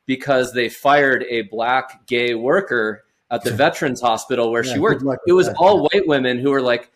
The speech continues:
Speaker 1: pathologically empathetic and altruistic. There's no way any of them were discriminating against this guy, but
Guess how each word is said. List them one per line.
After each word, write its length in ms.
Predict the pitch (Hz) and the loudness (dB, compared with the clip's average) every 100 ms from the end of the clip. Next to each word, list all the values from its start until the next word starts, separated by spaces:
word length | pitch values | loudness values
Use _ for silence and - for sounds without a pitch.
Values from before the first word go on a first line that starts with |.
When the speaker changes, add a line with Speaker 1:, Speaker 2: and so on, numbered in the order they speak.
| _ _ | _ _
Speaker 1:
pathologically 1120 | - 170 190 190 170 139 143 170 151 147 127 110 | -6 0 0 0 0 4 4 4 0 -2 -2 -2
empathetic 580 | 139 143 - 131 131 | -2 -4 0 0 0
and 80 | 123 | -2
altruistic. 680 | 120 120 - 131 - 117 - _ _ - | -2 -2 -2 -2 -2 -6 -6 _ _ 0
There's 200 | 147 139 | 0 2
no 240 | 170 170 | 4 4
way 440 | 143 156 165 143 | 4 4 4 4
any 180 | 135 143 | 2 0
of 140 | 135 131 | 0 0
them 160 | 127 | -2
were 100 | 123 | -4
discriminating 600 | 120 - 156 175 147 127 | -6 -4 -2 0 0 -2
against 240 | 117 117 120 | -4 -6 -8
this 120 | 104 | -4
guy, 180 | 123 117 | 0 0
but 240 | 123 - | -2 -10